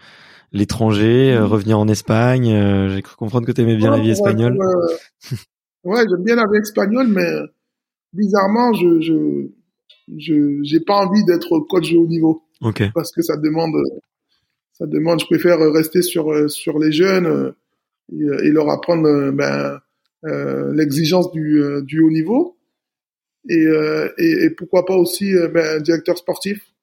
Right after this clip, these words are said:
Speaker 2: être, euh, être sur le terrain, enfin, sans vraiment être sur le terrain, parce que tu dois quand même construire une
Speaker 1: Mm.
Speaker 2: équipe, tu dois quand même, et tu dois sentir les choses, euh, bien avant. Et c'est quelque chose que,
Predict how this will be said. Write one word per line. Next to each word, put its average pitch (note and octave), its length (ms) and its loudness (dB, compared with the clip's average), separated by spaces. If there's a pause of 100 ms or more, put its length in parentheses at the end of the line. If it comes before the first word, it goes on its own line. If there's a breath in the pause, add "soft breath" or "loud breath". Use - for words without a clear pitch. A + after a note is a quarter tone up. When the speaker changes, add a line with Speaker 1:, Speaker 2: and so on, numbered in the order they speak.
(180)
Speaker 2:
être, - 280 -2
euh, D#3+ 300 0
être F3 280 0
sur G#3 240 -2
le F#3+ 160 0
terrain, F#3+ 500 0 (680)
enfin, - 300 -6 (120)
sans - 280 -2
vraiment F#3 280 2
être F#3 140 0
sur F#3+ 120 -4
le F3+ 120 4
terrain, G3 220 0
parce E3 140 -4
que - 80 -8
tu E3 140 -12
dois E3 160 0
quand F3 100 -6
même F3 200 -2
construire F#3+ 440 -4
une F#3 80 0
Speaker 1:
Mm. F#3 40 0
Speaker 2:
équipe, F#3+ 340 0
tu - 100 -12
dois D#3 120 -4
quand E3 120 -6
même, E3+ 180 -4
et E3+ 100 -4
tu - 140 -12
dois F3+ 200 2 (380 loud breath)
sentir G3 440 0
les F#3+ 120 4
choses, F#3+ 300 2
euh, D#3 220 2
bien F3 240 0
avant. F#3 320 2
Et A#3+ 60 2
c'est - 140 -6
quelque F3 180 -2
chose A3 160 -2
que, E3 320 0